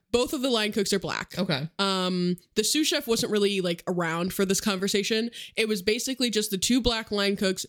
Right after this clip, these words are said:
Speaker 1: me, and the Asian server. Um, and so one of the line cooks is, like, doubling as a dishwasher because we didn't have a dishwasher that night.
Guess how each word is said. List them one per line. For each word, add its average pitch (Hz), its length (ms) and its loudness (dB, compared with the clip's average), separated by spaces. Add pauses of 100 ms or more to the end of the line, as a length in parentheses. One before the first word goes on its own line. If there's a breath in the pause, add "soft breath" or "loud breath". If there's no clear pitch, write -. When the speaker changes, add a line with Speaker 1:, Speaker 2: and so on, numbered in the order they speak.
Speaker 1:
me, 202 500 4 (300 loud breath)
and 185 480 0
the 180 140 0
Asian 180 320 2
server. 139 420 -4 (520 loud breath)
Um, 202 600 -2 (320 loud breath)
and 233 280 0
so 233 800 -2 (1300)
one 226 300 0
of 330 80 -2
the 294 100 0
line 247 240 2
cooks 247 260 -2
is, 208 100 0
like, 208 160 0
doubling 202 380 0
as 190 100 -4
a 190 60 -4
dishwasher 175 580 -2
because 180 300 0
we 180 80 4
didn't 190 160 2
have 175 120 2
a 175 40 -2
dishwasher 156 520 -2
that 143 200 -4
night. - 260 -6